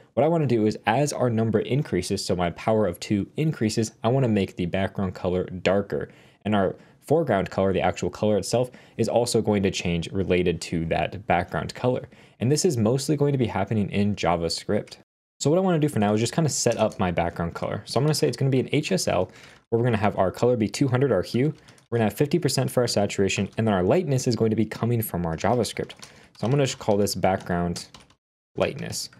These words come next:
I wanna do essentially the exact same thing with our color, except for I wanna change our saturation here to twenty-five percent, so it's a little bit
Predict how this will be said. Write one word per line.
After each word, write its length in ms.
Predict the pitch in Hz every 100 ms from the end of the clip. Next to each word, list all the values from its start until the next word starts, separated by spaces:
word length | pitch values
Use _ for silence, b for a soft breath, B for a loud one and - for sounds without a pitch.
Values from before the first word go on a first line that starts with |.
| B B _ _
I 60 | 110
wanna 140 | 127
do 100 | 120
essentially 340 | 113 135 135 123
the 120 | 110
exact 420 | 90 104 127 135
same 180 | - 147
thing 240 | - 101
with 120 | 98 87
our 120 | 87
color, 440 | - 185 135 131 B B B B -
except 260 | 117 - -
for 140 | 117
I 60 | 113
wanna 200 | 123 117
change 240 | 117 117
our 60 | 104
saturation 560 | - 101 - 101 -
here 120 | 101 98
to 80 |
twenty-five 680 | 90 - 95 110 - 135 139
percent, 360 | 147 - 170 -
so 160 | - 101
it's 120 | -
a 80 | 95
little 260 | 101 98
bit 260 | 90 90